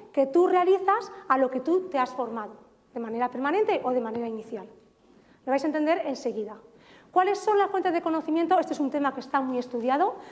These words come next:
también fuera de España, en diferentes, eh, funciones laborales. En el profesor de educación física, fijaros, si yo le pregunto a los profesores, al profesorado de educación física, si usan en gran mari-, en, en gran medida,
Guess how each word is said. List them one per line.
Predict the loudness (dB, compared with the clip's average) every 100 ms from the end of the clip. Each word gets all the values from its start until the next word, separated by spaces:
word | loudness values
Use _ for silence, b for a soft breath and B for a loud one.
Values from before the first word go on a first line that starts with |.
| -4
también | -2 0 -2
fuera | -2 -4 -2
de |
España, | -4 -2 0 0 -4 -10 -16 -20 -20 -20 -18 -4
en | 0 0
diferentes, | 0 0 2 2 0 -2 B B B B
eh, | 4 6 6 6 4 4 4 0 -4 -4
funciones | -2 -2 0 2
laborales. | 2 4 4 4 2 0 B B B
En | 2 4
el | 4
profesor | 0 0 2
de | 4
educación | 4 4 0 0
física, | 0 0 2 2 2
fijaros, | -2 0 -2 -4 -14 -20 -20 _ -20 -20 -20 B B B
si | 0 4
yo |
le | 4
pregunto | 4 4 2 0 -6 -10 -12 -2
a | 0
los | 0
profesores, | -4 -4 -2 0 0 0 -8 -16 -20 B B B B B
al | -2
profesorado | 0 -2 2 4
de | 4
educación | 2 0 0 -2
física, | -6 -4 -2 -2
si | 2
usan | 4 4 2 -2 -2
en | 2
gran | 4 4
mari-, | 4 2
en, | 0 0 0 -2
en | 0
gran | 4 4
medida, | 4 4 2 -2 -4